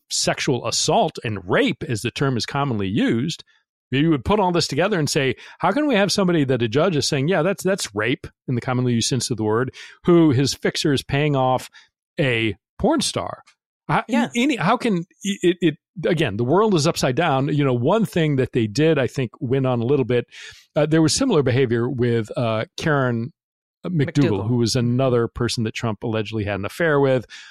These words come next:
Speaker 1: allegedly paid money to her. The National Enquirer may have paid money via a catch and kill process, but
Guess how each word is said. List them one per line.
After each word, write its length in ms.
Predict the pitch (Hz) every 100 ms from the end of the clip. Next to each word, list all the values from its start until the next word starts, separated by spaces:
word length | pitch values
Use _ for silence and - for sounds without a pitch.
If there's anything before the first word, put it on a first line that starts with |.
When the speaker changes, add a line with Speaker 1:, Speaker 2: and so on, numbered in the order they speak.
| -
Speaker 1:
allegedly 340 | 123 123 104 107
paid 360 | - 117 107
money 240 | 117 120 117
to 120 | 127
her. 180 | 110 107
The 100 | 104
National 360 | 107 110 - 104
Enquirer 380 | - 110 104
may 140 | 101 104
have 160 | 101
paid 180 | - 107
money 200 | 101 101
via 280 | 98 101 95 95
a 140 | -
catch 280 | 101 - -
and 100 | 107
kill 220 | - 120
process, 400 | - 113 - 110
but 180 | - 120